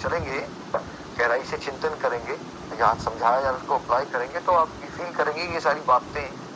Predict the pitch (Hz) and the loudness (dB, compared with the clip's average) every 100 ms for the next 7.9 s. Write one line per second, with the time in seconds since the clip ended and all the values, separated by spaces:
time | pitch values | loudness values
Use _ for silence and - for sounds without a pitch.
0 | - - - - 233 - 202 190 135 - | -14 -14 -6 0 0 2 2 2 -2 -2
1 | 160 - - - - - - - - - | -2 -4 -12 -12 -12 -12 -12 -12 -6 2
2 | 160 190 196 190 180 180 - 156 170 165 | 2 2 2 0 0 -2 -2 -6 -2 0
3 | 143 151 156 151 - - 170 170 160 - | 4 4 6 2 -4 -2 0 0 -2 -2
4 | 160 - 139 139 151 170 160 156 135 135 | -2 2 4 2 -4 -6 -2 -4 -4 -2
5 | 135 127 - 131 - - 131 120 131 - | 4 4 4 -12 -10 -8 -6 -6 -6 -8
6 | 123 117 117 123 107 - 107 110 - 143 | -6 2 2 4 0 0 -8 -6 -6 -2
7 | 110 113 113 110 117 117 107 101 | 4 6 6 6 4 0 -4 -10